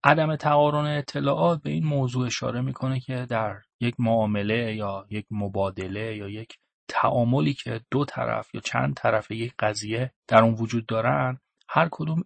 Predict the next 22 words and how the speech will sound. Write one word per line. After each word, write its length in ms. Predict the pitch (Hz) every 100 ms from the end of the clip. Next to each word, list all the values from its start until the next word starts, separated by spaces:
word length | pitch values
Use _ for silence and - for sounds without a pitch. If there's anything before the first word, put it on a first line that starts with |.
| -
اطلاعات 880 | 127 - 120 117 120 135 151 -
نابرابری 1200 | 151 151 127 113 110 110 110 107 104 123 117 - -
رو 120 | 104
در 180 | 104 98
اختیار 400 | 95 - 101 98
دارن. 360 | 101 101 104 104
در 220 | 110 127
نتیجه 580 | 156 156 123 113 104 107 _ _ -
هر 200 | 127 143
کدوم 320 | - 151 160 156 -
قدرت 640 | 123 117 120 123 151 - 98 - _ _ -
نابرابری 760 | 113 110 104 104 101 101 113
رو 180 | 123 131
برای 340 | 113 101 107 -
اقدام 480 | 110 - 113 123 135
و 60 | 120
تصمیم 580 | - 104 - 101 101
گیری 320 | 101 98 107 123
و 80 |
اعمال 500 | 120 104 107 101 98
نظر 340 | 98 98 107 120
می‌تونن 460 | 123 - 120 117